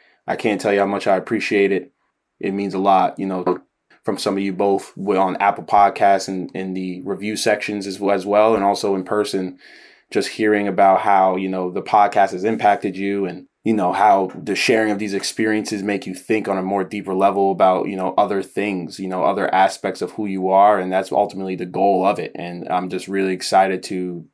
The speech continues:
keep delivering these kind of episodes, this kind of podcast to you guys, 'cause I think it's something that's near and dear to me, something that I've definitely experienced and, and gone through myself, almost a bit of a, you know, that, that transformational identity crisis, if you will, that you go through momenta-, momentarily.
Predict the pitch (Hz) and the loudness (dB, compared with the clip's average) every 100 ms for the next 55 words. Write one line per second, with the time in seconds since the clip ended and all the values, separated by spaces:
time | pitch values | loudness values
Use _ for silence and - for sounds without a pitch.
0 | _ - 117 - 92 101 98 98 95 95 | _ -4 -4 -2 -2 -2 -2 -2 -4 -6
1 | - 95 90 - 95 98 101 95 90 85 | -2 -2 -2 -4 -4 -6 -6 -4 -4 -8
2 | _ _ - 107 113 101 - 101 - 98 | _ _ -8 0 0 0 4 4 4 0
3 | 90 - 90 90 87 82 95 90 98 92 | 0 -6 -4 0 0 0 -2 -2 -2 -6
4 | 110 98 92 87 101 95 92 98 92 92 | -4 -4 -4 -4 -4 -2 -2 -2 -2 -2
5 | 92 113 147 _ - 110 98 92 92 92 | -2 -2 -4 _ -8 -6 -4 0 2 4
6 | 92 95 92 95 90 - - 95 95 92 | 2 -2 -6 -8 -10 -10 -6 -4 -4 -4
7 | 92 90 95 95 92 95 95 90 95 82 | -8 -10 -10 -8 -2 0 0 -2 -6 -6
8 | - 113 98 90 98 90 87 87 101 95 | -4 0 0 0 -4 -4 -6 -4 -2 -2
9 | 92 90 - - - - 107 92 90 90 | -4 -6 -8 -20 -18 -8 -4 -2 0 -2
10 | 82 90 - 104 98 98 95 101 92 95 | -2 -4 -2 -2 -2 -4 -2 -2 -4 -6
11 | 95 90 85 98 120 117 - 90 82 - | -2 -2 -2 0 2 2 0 -4 -2 -6
12 | 85 92 - 92 90 90 92 90 92 90 | -6 -6 -6 -4 -4 -4 -6 -6 -8 -6
13 | 90 101 90 90 87 87 87 - 107 110 | -6 -6 -4 -2 -4 -6 -8 -4 0 0
14 | 98 - 107 101 95 87 | 0 -2 -2 -2 -2 -4